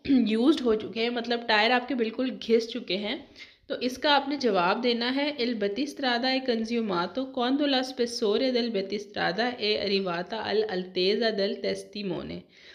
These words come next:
ये कहता है कि ये जो, ये जो testimone है, इसके लेवल पे जब ये battistrada आ जाए, बिल्कुल टायर घिस जाएँ, तो तब आपको पता चलता है कि battistrada जो है बिल्कुल consumato है, मतलब आपके टायर बिल्कुल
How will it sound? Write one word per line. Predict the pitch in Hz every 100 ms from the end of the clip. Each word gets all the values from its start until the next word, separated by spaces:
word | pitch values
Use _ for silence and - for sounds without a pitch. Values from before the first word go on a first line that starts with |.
| - - 240
ये | 240
कहता | 262 247 262
है | 311
कि | 330
ये | 302
जो, | 294 285 285 - - - 202 _ _ _ _ _ - - 196
ये | 233
जो | 254
testimone | 262 226 226 269 262 202 214
है, | 302 294 226
इसके | - - 285
लेवल | 214 180 208
पे | 262 277
जब | 247 233
ये | 247
battistrada | 196 196 254 240 190 170
आ | 208 175
जाए, | 180 214 311 - - - 220
बिल्कुल | 247 302 - 277 311
टायर | 311 202 202 233
घिस | - 190 - -
जाएँ, | 233 254
तो | 269 233 -
तब | - 262 262
आपको | 208 202 214
पता | 214 208 220
चलता | 220 202 196 214
है | 240
कि | 247
battistrada | 247 185 202 226 226 185 185 202
जो | 208
है | 214 220
बिल्कुल | 185 190 220
consumato | 226 208 180 196 196 165 156 196 240
है, | 247
मतलब | 180 180 220
आपके | 226 - 220
टायर | 220 165 180
बिल्कुल | 214 190 196 - 254 277